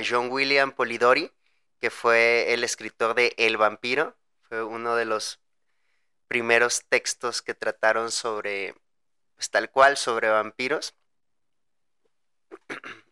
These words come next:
Y si no me equivoco, Polidori era el secretario de Byron,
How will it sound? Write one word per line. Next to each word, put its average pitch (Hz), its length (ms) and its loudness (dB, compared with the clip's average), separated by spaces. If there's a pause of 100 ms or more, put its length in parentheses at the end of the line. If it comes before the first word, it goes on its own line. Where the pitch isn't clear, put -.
(100)
Y 135 100 -8
si - 120 -4
no 147 140 0
me 196 80 -2
equivoco, 165 720 0
Polidori 127 600 2 (380)
era 127 160 4
el 139 80 4
secretario 123 800 0
de 110 320 0
Byron, 120 500 4